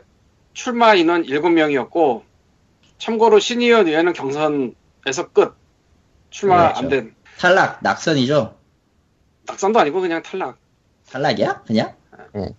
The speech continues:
Speaker 1: 아니, 그냥 경선에
Speaker 3: 그러니까
Speaker 1: 못 들어간 거니까.
Speaker 3: 그러니까 아예 총선에 들어가질 않았으니까.
Speaker 1: 그러니까 투표 자체를 뭐, 국민투표 이런 걸 못 들어갔으니까. 예.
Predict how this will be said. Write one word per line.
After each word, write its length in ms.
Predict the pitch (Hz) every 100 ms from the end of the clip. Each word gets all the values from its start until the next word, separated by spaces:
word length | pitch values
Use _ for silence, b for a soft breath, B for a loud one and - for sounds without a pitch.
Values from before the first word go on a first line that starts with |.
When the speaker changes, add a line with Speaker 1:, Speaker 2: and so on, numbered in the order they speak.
| _
Speaker 1:
아니, 140 | 170 214
그냥 160 | 220
경선에 140 | 208 214
Speaker 3:
그러니까 120 | 240 226
Speaker 1:
못 120 | -
들어간 260 | 190 180
거니까. 360 | 156 139 - - - _ -
Speaker 3:
그러니까 420 | 131 127 131 101
아예 200 | 107 117
총선에 400 | - 175 185 170
들어가질 520 | 113 110 110 110 -
않았으니까. 680 | 107 87 - - - - 90 - _ -
Speaker 1:
그러니까 360 | - 190 175
투표 320 | - - 277 226
자체를 640 | 170 208 190 170 131 107 - -
뭐, 260 | 135 120 - _ _ _ -
국민투표 360 | 170 180 185
이런 200 | 170 151
걸 160 | 151 143
못 160 | 117
들어갔으니까. 520 | 139 147 123 110 - -
예. 80 | -